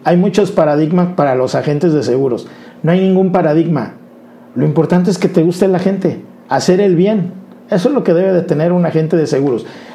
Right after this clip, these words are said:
Hay algo que se rompió, ¿eh? En cerca del año, de cerca del año dos mil, cuando las compañías extranjeras llegan a México,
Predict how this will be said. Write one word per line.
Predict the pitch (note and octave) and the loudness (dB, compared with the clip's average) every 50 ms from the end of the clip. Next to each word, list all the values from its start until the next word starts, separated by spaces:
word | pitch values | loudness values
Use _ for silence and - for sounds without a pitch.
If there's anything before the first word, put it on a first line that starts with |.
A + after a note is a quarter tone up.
| - - | -12 -4
Hay | - F3 G#3+ A3 | -2 0 2 2
algo | A3 B3 C4 B3 | 2 2 0 0
que | - F#3+ | 0 0
se | E3 - E3 | 2 2 2
rompió, | D3 D3 D3 D3 C#3+ C3+ C#3+ E3+ F3+ G3 F#3+ F3 E3 | 0 2 0 -2 -2 0 2 2 2 2 2 0 0
¿eh? | F3 - F#3+ - - - - - | -2 -4 -6 -10 -14 -18 -14 -8
En | - C#3 C#3+ | -4 -4 0
cerca | - F#3 G3 F#3 B3+ A#3+ | 2 2 2 2 0 0
del | A#3 G#3 F3 E3 | 2 2 2 2
año, | E3+ F3+ F#3+ G3 G#3 G3+ F3+ C3+ - - - - | 2 2 2 2 2 0 0 -2 -4 -8 -12 -8
de | - C#3 C#3 C3 | -4 -2 -2 -2
cerca | - - D#3+ E3 F3+ A3 G#3 | 0 0 0 0 2 2 2
del | F#3 D#3 D#3 | 2 2 0
año | D#3+ F3 F3+ F#3+ F3+ | 2 0 2 0 2
dos | D3+ D3 C#3+ - C#3+ | 2 2 0 0 0
mil, | D3 D3 D#3+ F3+ G#3 - - - | 0 2 2 0 -2 -4 -8 -6
cuando | - C3+ C#3 C#3+ C#3+ | -4 -4 -2 0 0
las | C3+ C3+ C3 | -2 -2 -2
compañías | - D#3 C3+ B2+ C#3 C3+ C3+ C#3+ D3+ D#3+ D#3 | -4 -6 -6 -2 -2 -2 -2 -2 -2 -2 -2
extranjeras | F#3+ F3+ F3+ - D#3+ D3 C#3 A#2+ D#3 D#3+ E3 D#3+ C#3 | -2 -2 -2 -2 -2 -2 -2 -2 0 0 0 0 2
llegan | C#3 D#3 D#3+ E3 F3 F3 D#3 | 2 2 2 2 0 -2 -2
a | C#3 | -2
México, | C#3 D3 C#3 C#3+ D#3 C#3+ - A3 A3+ | -2 -2 -2 -2 -2 -2 -2 -4 -4